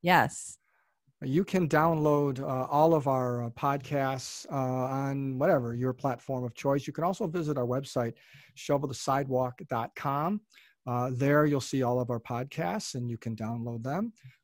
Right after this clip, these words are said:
Speaker 2: Uh, you could also, if you have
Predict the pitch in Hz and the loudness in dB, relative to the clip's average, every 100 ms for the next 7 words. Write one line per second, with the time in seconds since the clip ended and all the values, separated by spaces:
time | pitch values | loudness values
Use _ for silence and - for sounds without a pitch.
0 | - 135 135 139 170 220 - 240 - 165 | -2 0 0 -2 -4 -6 -8 -8 0 2
1 | 214 - - 175 139 135 147 123 190 240 | 2 0 2 4 4 0 -4 -4 -2 -2
2 | 262 - 220 175 | -2 -2 -2 -2